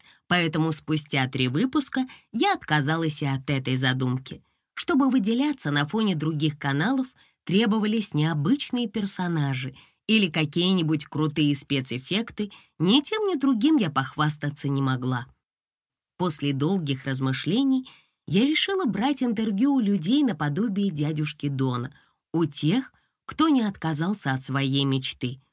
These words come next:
Правда, спустя два выпуска пришлось свернуть и это. Последней каплей стал комментарий одного из зрителей о том, что мои выпуски напоминают смесь телепередач «Мастер жизни» и «Бывает же».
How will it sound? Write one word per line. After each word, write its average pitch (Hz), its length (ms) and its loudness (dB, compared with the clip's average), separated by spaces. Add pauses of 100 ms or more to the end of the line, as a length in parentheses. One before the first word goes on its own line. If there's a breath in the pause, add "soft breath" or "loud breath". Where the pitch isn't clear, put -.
(240)
Правда, 180 420 2
спустя 156 500 -2
два 127 260 0
выпуска 247 560 -2 (300 loud breath)
пришлось 294 460 2
свернуть 151 540 -2
и 139 40 0
это. 131 400 -2 (320)
Последней 147 580 2
каплей 156 420 2
стал 143 320 0
комментарий 147 640 0
одного 135 380 0
из 127 140 0
зрителей 139 560 0
о 120 60 -4
том, 269 300 0 (220 loud breath)
что - 200 0
мои 254 200 4
выпуски 180 580 0
напоминают 175 640 0
смесь 208 400 0
телепередач 143 840 0
«Мастер 135 520 0
жизни» 262 560 0 (300 loud breath)
и 208 400 2
«Бывает 151 640 0
же». 123 220 -6